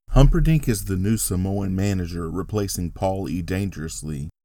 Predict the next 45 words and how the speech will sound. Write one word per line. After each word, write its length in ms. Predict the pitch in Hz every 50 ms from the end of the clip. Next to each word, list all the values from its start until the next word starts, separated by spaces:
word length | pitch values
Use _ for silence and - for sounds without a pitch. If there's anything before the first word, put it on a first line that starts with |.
| _ _ _ _ _ _ _
who 80 | - 98
was 180 | 92 85 -
fired 440 | - - 131 127 123 107 98 90 78
by 140 | 90 87 87
the 180 | 76 71 78
S 200 | 90 87 - -
S 220 | 92 85 80 - -
T 300 | - - 98 90 85 80
at 100 | - -
the 80 | -
last 340 | 71 82 82 80 76 - -
Clash 560 | - - 113 107 98 80 76 80 - - - - - - - - - - -
and 160 | - 87 85
fired 300 | - 95 98 95 90 76
by 100 | - 85
W 300 | 82 82 90 90 85 87
C 180 | 80 - - 85
W 340 | 85 90 90 82 80 78 80
two 220 | - - - 80
days 300 | 71 76 69 69 73 82
later, 400 | 95 107 107 - - - - - - - - - - - - - -
after 280 | - 95 92 - -
he 120 | 92 92 87
incurred 360 | 85 82 - 95 90 87 78
the 100 | 73 80
wrath 320 | 85 87 85 80 82 -
of 140 | - 78 76
Booker 240 | 76 85 80 - 78
Ric 240 | 80 80 - - -
Flair 500 | - - 117 120 117 104 80 80 87 - _ _ _ _ _ _ _ _ _
over 240 | - 95 92 85 92
an 80 | 90 98
interview 400 | 127 131 117 95 80 85 80 76
he 180 | - - 76
did. 420 | 76 71 76 69 - - - - 82 - - - - - - - -
Ross 260 | 101 107 117 117 -
says 280 | - - 113 101 95 -
Humperdinck 440 | - 127 123 - - - 107 101 -
is 140 | 95 85 92
a 40 |
long 280 | - 101 107 110 110 107
way 160 | 110 107 104
from 200 | 95 - 92 92
Wall 240 | 98 104 107 107 104
Street, 440 | - - - - 85 80 73 65